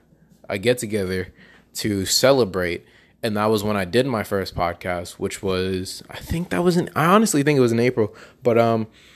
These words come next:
you know, other than that, I mean, it's just, like, the fact that I knew that, you know, I'd be doing podcasting, it was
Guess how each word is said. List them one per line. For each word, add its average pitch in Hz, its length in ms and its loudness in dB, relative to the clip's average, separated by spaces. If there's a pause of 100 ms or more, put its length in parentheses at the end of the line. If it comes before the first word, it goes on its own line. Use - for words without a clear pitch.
(460)
you 139 80 -4
know, 127 140 4
other 143 200 6
than 131 100 2
that, 147 220 2
I 131 60 0
mean, 143 200 0
it's 143 140 2
just, 156 220 2
like, 127 400 0 (280)
the 123 100 -4
fact 151 300 0
that 131 140 2
I 123 180 2
knew 120 360 -2
that, 113 380 0
you 117 120 -8
know, 113 100 -2
I'd 110 200 0
be 110 240 -4
doing 117 300 -2
podcasting, 113 640 0
it 107 80 -2
was 107 200 -4